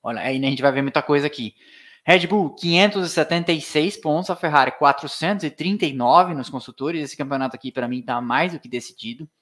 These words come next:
É, a gente vê que mesmo num dia que o Verstappen tá fora de ação, a Ferrari não consegue fazer muita coisa.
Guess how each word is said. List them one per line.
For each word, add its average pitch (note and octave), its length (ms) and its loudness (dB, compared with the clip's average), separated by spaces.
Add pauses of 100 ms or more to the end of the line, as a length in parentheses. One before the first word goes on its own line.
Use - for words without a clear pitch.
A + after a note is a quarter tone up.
(300)
É, G#2 380 -6
a G#2+ 40 -12
gente G#2+ 200 -12
vê A#2 260 -4 (260)
que B2 120 -8
mesmo C3+ 320 0
num B2+ 100 2
dia A#2+ 100 -4
que A#2+ 120 -14
o - 20 -16
Verstappen A#2+ 400 -2
tá B2 160 0
fora C#3 380 0
de B2 80 -2
ação, A#2 400 -4 (280)
a B2 120 2
Ferrari B2 420 2
não A#2 120 -2
consegue A#2 360 -6
fazer A#2 180 -8
muita A2+ 200 -6
coisa. A#2+ 360 -8